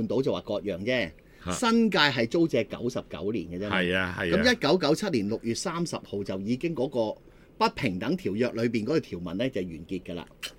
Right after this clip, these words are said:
Speaker 1: 咁嗰陣時候到底喺新界，即係界限北，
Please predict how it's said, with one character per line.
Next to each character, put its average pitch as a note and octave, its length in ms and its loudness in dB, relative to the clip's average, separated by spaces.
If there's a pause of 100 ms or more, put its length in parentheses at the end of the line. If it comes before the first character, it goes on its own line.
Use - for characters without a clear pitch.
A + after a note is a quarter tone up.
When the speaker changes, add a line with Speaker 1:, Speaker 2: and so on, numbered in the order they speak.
(320)
Speaker 1:
咁 A3+ 160 2
嗰 B3 160 4
陣 B3 40 4
時 G3 60 6
候 - 60 6
到 E3 160 4
底 D#3 80 6 (100)
喺 F#3 120 6
新 A3 340 0
界， F3+ 60 2 (180)
即 G#3+ 140 2
係 E3 120 4
界 C#3+ 240 6
限 B2+ 160 2 (120)
北， G3+ 100 2